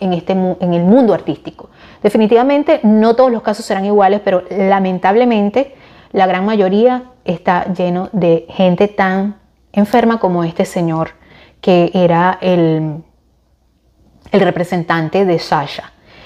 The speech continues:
Eh, y yo no sé qué tiene el programa de, de este periodista que lo entrevistó, donde él dio esas declaraciones.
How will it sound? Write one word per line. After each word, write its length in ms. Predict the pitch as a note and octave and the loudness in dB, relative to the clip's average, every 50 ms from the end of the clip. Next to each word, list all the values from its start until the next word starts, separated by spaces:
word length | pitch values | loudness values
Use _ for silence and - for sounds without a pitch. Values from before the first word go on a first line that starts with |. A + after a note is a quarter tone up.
| - - _ - | -20 -20 _ -2
Eh, 460 | G3 G3 G3 G3 F#3+ F#3 F#3 F3+ - - | 2 4 4 4 4 2 0 -2 -2 0
y 140 | A#3+ A#3+ G#3 | 2 2 4
yo 120 | A#3+ B3 | 4 2
no 80 | D4 D#4+ | 0 0
sé 160 | - G4 F4+ | -2 -2 -2
qué 100 | F#4+ F#4 | -2 0
tiene 600 | F#4 F4 F4 F4 F4+ F#4 F#4 F4+ D#4+ C4 A3 A3 | 0 0 0 2 2 2 2 4 4 4 4 2
el 80 | A3+ | 0
programa 400 | A#3 A3+ A3 A3 A3 A3+ C4+ D#4 | 0 2 0 2 2 2 2 4
de, 260 | D#4 D4 B3 A3+ G#3 G3 | 4 4 4 4 2 0
de 140 | G3+ F#3+ | 0 -2
este 580 | F#3+ F#3+ - - C#4 C#4 B3 A3 G3 F#3 - - - | -2 -2 0 2 4 4 4 2 0 -2 -6 -8 -2
periodista 640 | - G#3 G3+ G3 G3 G#3+ G#3 G3 - - D4 D4 C#4+ | 2 2 4 4 4 4 2 0 0 -2 -2 -2 0
que 80 | - A3 | 2 2
lo 120 | G3+ F#3 | 4 4
entrevistó, 440 | F#3 F3+ - F3 F3 E3 - - A3+ | 2 2 2 0 0 0 2 2 2
donde 180 | A#3+ A#3 G3+ | 2 2 2
él 80 | F#3 F3 | 2 2
dio 100 | F#3 G3 | 2 2
esas 220 | G#3 G3+ - B3+ | 0 0 -2 -4
declaraciones. 640 | B3 C4 B3 G#3+ F3+ E3+ F3+ - - A3 A3 A3 | -4 -2 -2 -2 -2 -2 -2 -2 -2 0 0 -2